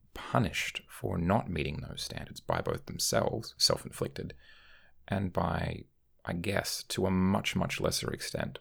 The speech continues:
broader society." The reason behind this, of course,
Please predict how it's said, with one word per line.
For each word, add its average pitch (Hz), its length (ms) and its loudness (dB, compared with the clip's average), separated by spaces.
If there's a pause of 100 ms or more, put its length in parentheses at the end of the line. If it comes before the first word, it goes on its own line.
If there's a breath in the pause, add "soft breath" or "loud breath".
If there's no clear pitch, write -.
(120)
broader - 240 0
society." 85 640 4 (1120 soft breath)
The 113 100 4
reason 117 280 8
behind 92 440 2
this, 78 160 -6
of - 100 -10
course, - 380 -8